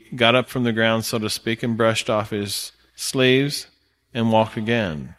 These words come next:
And we must do the same. If we have denied our Lord, okay,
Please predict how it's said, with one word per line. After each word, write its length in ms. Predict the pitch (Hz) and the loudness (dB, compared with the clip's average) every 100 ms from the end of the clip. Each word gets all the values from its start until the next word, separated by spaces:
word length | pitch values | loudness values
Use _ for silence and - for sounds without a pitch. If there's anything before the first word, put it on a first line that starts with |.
| _ _ _ | _ _ _
And 100 | 110 | 0
we 100 | 113 | 2
must 240 | 110 104 - | 4 2 -2
do 100 | 107 | -4
the 120 | 98 | -4
same. 540 | - 151 127 65 - - _ _ _ | -6 -6 -6 -10 -14 -20 _ _ _
If 180 | - 104 | -10 -6
we 100 | 147 | -2
have 200 | 143 131 | 0 -2
denied 340 | 127 117 107 107 | 0 2 2 2
our 140 | 101 | 0
Lord, 420 | 98 98 117 160 - | 0 -2 -2 -4 -8
okay, 540 | - - 92 92 147 | -12 -8 -6 -4 -6